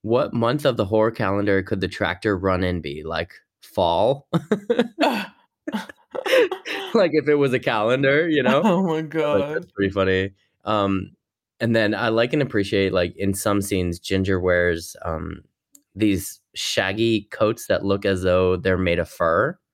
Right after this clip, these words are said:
Speaker 1: Like, is it
Speaker 2: <laughs> It
Speaker 1: Ginger?
Speaker 2: was a
Speaker 1: Yeah.
Speaker 2: fur.
Speaker 1: <laughs> It was a fur. Like,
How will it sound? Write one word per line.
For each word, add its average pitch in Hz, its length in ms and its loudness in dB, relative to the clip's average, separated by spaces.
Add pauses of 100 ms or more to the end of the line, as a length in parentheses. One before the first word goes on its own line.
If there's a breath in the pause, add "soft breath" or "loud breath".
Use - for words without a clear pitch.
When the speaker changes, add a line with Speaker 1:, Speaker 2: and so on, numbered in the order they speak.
(960)
Speaker 1:
Like, 104 280 0 (120)
is 214 140 0
it - 20 -2
Speaker 2:
<laughs> - 20 -2
It - 60 -8
Speaker 1:
Ginger? 349 320 2
Speaker 2:
was 339 180 2
a 254 60 2
Speaker 1:
Yeah. - 180 0
Speaker 2:
fur. 415 720 0
Speaker 1:
<laughs> - 40 -14 (140)
It 175 140 4
was 302 160 2
a 302 120 2 (300)
fur. 233 360 -2 (260 loud breath)
Like, 160 260 4